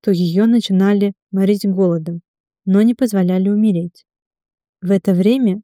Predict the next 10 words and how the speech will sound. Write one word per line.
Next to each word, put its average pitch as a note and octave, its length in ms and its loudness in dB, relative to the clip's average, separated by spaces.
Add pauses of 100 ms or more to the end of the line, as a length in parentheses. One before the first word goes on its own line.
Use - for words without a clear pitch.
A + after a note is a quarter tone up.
(160)
ведьмы G#3+ 400 2
начинали G3 500 0
впадать F#3+ 480 -4
в - 60 -20
пограничное F#3+ 680 0
состояние F#3+ 800 -2 (320)
между F#3 340 2
жизнью G3+ 460 0 (180)
и A3 100 -4
смертью. F3+ 600 -4